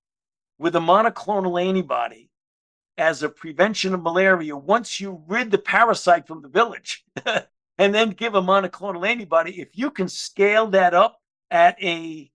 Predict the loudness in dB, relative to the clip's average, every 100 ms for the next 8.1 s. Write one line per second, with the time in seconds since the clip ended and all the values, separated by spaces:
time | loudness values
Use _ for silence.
0 | _ -4 -4 -2 -6 -2 -2 4 6 6
1 | 2 -6 -12 _ _ _ _ 0 0 0
2 | -10 -10 -2 0 0 -2 _ -4 -2 -4
3 | -10 _ -2 -2 -4 -10 -8 -10 -10 -10
4 | -10 -14 -12 -12 -8 -2 0 0 -6 -10
5 | -10 -10 -6 -4 -4 -6 -16 -20 -20 _
6 | _ _ _ -4 -4 -4 -6 -8 -8 -10
7 | -12 -14 _ -4 -4 -4 -10 -14 2 2
8 | 2